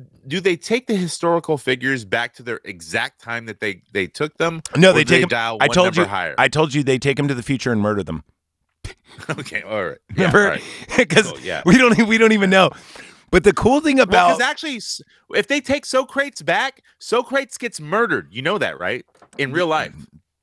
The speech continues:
Speaker 2: Uh, y-, okay. Um,
Speaker 1: Socrates was murdered in
Speaker 2: so
Speaker 1: real
Speaker 2: they,
Speaker 1: life.
Speaker 2: no, they just kill him and they bring his body back and go, "Oh, yeah, he died."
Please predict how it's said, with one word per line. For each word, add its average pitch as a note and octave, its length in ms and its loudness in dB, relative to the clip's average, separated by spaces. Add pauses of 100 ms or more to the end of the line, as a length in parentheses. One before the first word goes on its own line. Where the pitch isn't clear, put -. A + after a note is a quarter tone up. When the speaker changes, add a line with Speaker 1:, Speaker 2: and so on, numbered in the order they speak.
(680)
Speaker 2:
Uh, B2 380 4
y-, A2 920 -6
okay. A#2 480 -2 (360)
Um, C#3+ 460 2
Speaker 1:
Socrates A3 460 -6
was F#3 100 -12
murdered D#3 420 -6 (100)
in C3 80 -4
Speaker 2:
so G3+ 100 6
Speaker 1:
real F#3+ 80 4
Speaker 2:
they, G#3 60 4
Speaker 1:
life. F3+ 160 -4
Speaker 2:
no, G3 200 6
they F3 140 -2
just D#3+ 180 -6
kill F#3 240 4
him F3+ 100 2
and D#3 100 2
they D3+ 80 4
bring C#3+ 240 2
his C3+ 180 0
body A#2+ 240 2
back F2+ 260 -8
and G#2+ 80 -6
go, G2+ 220 -6
"Oh, A#2 120 0
yeah, G#2+ 200 -2
he F#2+ 100 -6
died." E2 220 -8